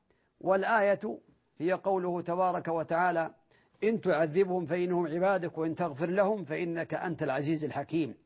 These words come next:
أخرجه النسائي وابن ماجه، وهو حديث حسن ثابت عن النبي عليه الصلاة والسلام.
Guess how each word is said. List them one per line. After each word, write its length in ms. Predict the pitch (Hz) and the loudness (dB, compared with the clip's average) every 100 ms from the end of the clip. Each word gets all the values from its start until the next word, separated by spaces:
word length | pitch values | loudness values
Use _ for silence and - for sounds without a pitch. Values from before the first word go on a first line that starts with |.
| _ _ _ _ | _ _ _ _
أخرجه 340 | - 180 190 175 | -2 2 2 2
النسائي 500 | 175 160 180 175 170 | -2 -2 0 0 -2
وابن 240 | 143 147 | -4 -2
ماجه، 360 | 175 202 175 151 - _ _ | 0 2 0 -4 -8 _ _
وهو 180 | - 165 | -4 -2
حديث 300 | 135 170 185 | -2 -2 0
حسن 480 | 165 143 180 170 170 - _ _ - | -2 -2 -2 -2 -2 -8 _ _ -4
ثابت 360 | 170 160 165 | -2 -2 -2
عن 200 | 160 156 | -2 0
النبي 400 | 170 160 160 165 | 0 0 0 2
عليه 320 | 147 156 151 143 | 2 0 -2 -4
الصلاة 360 | - 151 170 147 | -2 0 0 -2
والسلام. 420 | 147 - 123 | -8 -6 -8